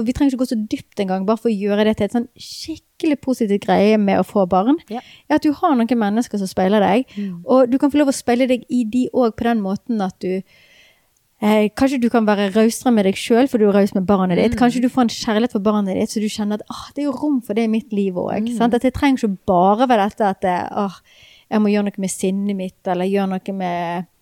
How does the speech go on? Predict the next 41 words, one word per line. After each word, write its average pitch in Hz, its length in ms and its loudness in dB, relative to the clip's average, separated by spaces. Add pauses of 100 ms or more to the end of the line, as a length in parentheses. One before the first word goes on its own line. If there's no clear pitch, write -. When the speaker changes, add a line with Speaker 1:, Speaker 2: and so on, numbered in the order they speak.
(560)
Speaker 1:
selvopptattheten 202 840 -2
min, 185 160 -6
eller 185 180 -2
hva 220 160 -2
enn 220 240 -4
det 202 140 0
du 196 100 -2
møter 190 400 -2
i 202 80 0
døren 214 400 2
da, - 180 -2 (420)
eller 196 260 0
ordene 220 480 4
du 185 120 2
sier, 185 400 2
Speaker 2:
Mm. 220 80 2
Speaker 1:
eller 190 200 2
hvordan 202 280 -2
du 190 380 -2
snakker 185 460 -4
uten 196 180 -6
respekt - 520 -4
på 185 100 -2
hjemmebane, 180 760 0
og 185 80 -4
så 196 140 -8
bare, 190 220 -2
"Oi, 240 240 0 (500)
var 208 140 -2
det 208 100 -2
sånn 233 300 -4
jeg 208 160 -2
snakker 202 400 -6
til 202 100 -4
mannen 190 260 -2
min 196 160 -2
som 190 180 -8
du 196 100 -2
nå 190 160 -2
snakker 185 400 -6
til 185 240 -2